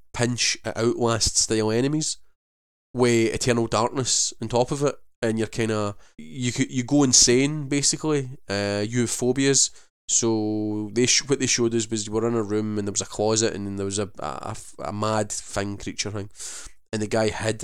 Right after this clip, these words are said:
in the closet, but because he's got, um, claustrophobia, he started going insane, and if you go insane, you die. Um, as is the way. <laughs> Um, and it's just like,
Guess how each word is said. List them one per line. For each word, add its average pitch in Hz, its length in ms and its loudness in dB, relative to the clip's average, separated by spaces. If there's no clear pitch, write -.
in 110 80 -4
the 101 80 -2
closet, 110 540 0
but - 100 -16
because 117 300 0
he's 110 180 2
got, 104 220 -2
um, 95 580 -6
claustrophobia, 117 640 0
he 104 120 -2
started 104 380 0
going 107 160 -2
insane, 117 420 2
and 110 120 -2
if 104 120 -6
you 110 60 -6
go 120 140 2
insane, 107 340 2
you 98 60 -6
die. 104 340 -4
Um, 101 400 -2
as 101 180 -2
is 98 140 0
the 98 80 -2
way. 107 300 -2
<laughs> - 40 -20
Um, 117 420 4
and 123 160 6
it's 113 160 6
just 135 180 4
like, 113 460 0